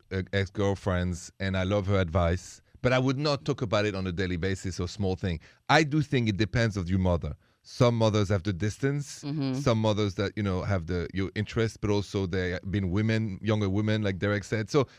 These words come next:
Speaker 1: I don't think it's such a bad thing, depending on your relationship with your mom and if your mom is objective.
Speaker 2: Right, and, and that's the key. And
Speaker 1: Right.
Speaker 2: but I,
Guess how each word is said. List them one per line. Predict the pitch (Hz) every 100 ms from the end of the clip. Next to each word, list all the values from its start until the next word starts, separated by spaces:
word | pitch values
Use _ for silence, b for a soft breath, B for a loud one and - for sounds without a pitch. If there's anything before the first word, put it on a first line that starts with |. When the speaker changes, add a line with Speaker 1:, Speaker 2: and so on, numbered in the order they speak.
| b 202
Speaker 1:
I |
don't | 254 247
think | 202
it's | -
such | 180 170 156
a |
bad | 123 120 -
thing, | 131 117 113
depending | 135 156 175 175
on | 160
your | 156
relationship | 151 160 170
with | 156 151
your | 151
mom | 156 220 240 b b -
and | 120
if | -
your | 131
mom | 127 127
is | 110
objective. | 110 117 151 - 78 - _
Speaker 2:
Right, | 170 170
and, | - 180
and | 139 170
that's | 180 202 -
the | 175
key. | - 180 202
And | - 202
Speaker 1:
Right. | 170 165
Speaker 2:
but | -
I, | 113